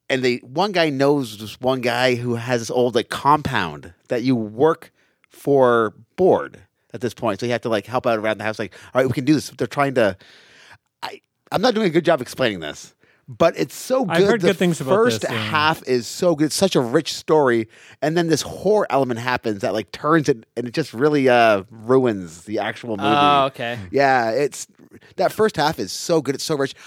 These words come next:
Speaker 1: I watched it about a month ago, so I probably should have run about it before I'm talking about it 'cause <laughs> a lot's losing me.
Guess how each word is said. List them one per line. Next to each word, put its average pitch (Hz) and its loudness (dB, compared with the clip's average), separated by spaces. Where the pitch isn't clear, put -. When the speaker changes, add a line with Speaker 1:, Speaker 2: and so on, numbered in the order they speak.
Speaker 1:
I 151 2
watched 175 2
it 151 2
about 123 4
a - -4
month 107 -6
ago, 143 2
so 110 2
I 101 0
probably 139 0
should 123 -2
have 87 -6
run 113 2
about 107 4
it 87 -2
before 107 0
I'm 98 -2
talking 107 0
about 92 0
it 85 -8
'cause 95 -4
<laughs> - -20
a - -2
lot's 127 0
losing 120 0
me. 95 -6